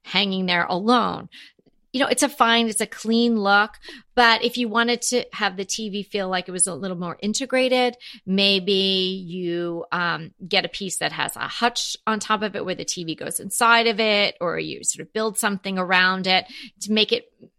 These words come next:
feel more, um, like it's part of that piece of furniture. Um, the, uh, one thing that I noticed in the room, and again, this might be with a lot of people, is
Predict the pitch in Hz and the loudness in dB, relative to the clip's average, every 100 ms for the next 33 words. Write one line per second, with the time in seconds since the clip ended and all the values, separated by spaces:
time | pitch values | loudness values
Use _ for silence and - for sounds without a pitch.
0 | _ _ 220 196 190 185 170 - 190 180 | _ _ -2 2 4 2 0 -4 -6 -4
1 | 180 180 175 175 170 160 - - 165 - | -2 2 4 4 2 0 -4 -8 -6 -6
2 | - - - - _ - 190 185 180 - | -6 -10 -12 -18 _ -8 -4 -2 -4 -6
3 | - _ _ _ _ - - - 196 202 | -10 _ _ _ _ -16 -10 -2 4 4
4 | - - 208 208 190 220 208 - - 240 | 2 0 0 0 0 2 2 0 -6 -6
5 | - 254 - 254 254 254 - 269 262 269 | -4 -6 -4 -4 -2 -4 0 2 2 0
6 | - - 269 247 - 214 214 208 208 202 | -6 -20 -20 -18 -4 0 2 2 0 -2
7 | 202 _ _ - 269 - - - - 226 | -6 _ _ -10 -8 -8 -10 -16 -10 -2
8 | 285 381 359 311 254 214 214 220 - 226 | 2 2 0 0 0 0 0 -2 -2 0
9 | 208 196 202 196 185 - 185 _ _ - | 0 0 0 0 -4 -6 -10 _ _ -6
10 | 208 196 185 190 202 185 180 190 170 175 | -2 -2 -2 -4 0 -2 -2 -6 -6 -6
11 | 196 220 226 220 175 170 170 170 | 0 0 0 -6 -6 -2 -2 -2